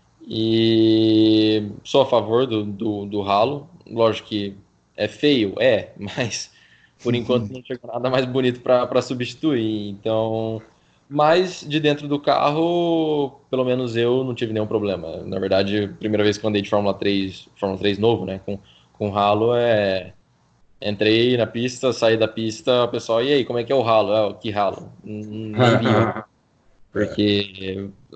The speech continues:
Speaker 1: a, a perspectiva da, do teu olho praticamente faz desaparecer o olho, o ralo no meio. Então, é,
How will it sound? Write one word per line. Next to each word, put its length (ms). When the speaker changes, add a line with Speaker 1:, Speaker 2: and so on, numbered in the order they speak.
Speaker 1:
a, 200
a 40
perspectiva 600
da, 120
do 260
teu 240
olho 640
praticamente 420
faz 180
desaparecer 600
o 60
olho, 340
o 80
ralo 320
no 60
meio. 160
Então, 340
é, 920